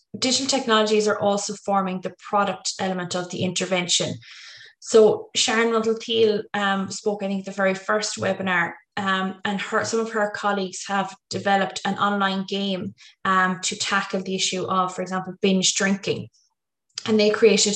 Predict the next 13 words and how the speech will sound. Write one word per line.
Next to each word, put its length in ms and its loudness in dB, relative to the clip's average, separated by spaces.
two 260 0
different 500 0
games 480 2
kind 260 -4
of 200 -6
to 200 -2
show, 680 0
um, 280 0
one 180 2
was 340 0
showing 580 -4
a 40 -8
standard, 580 0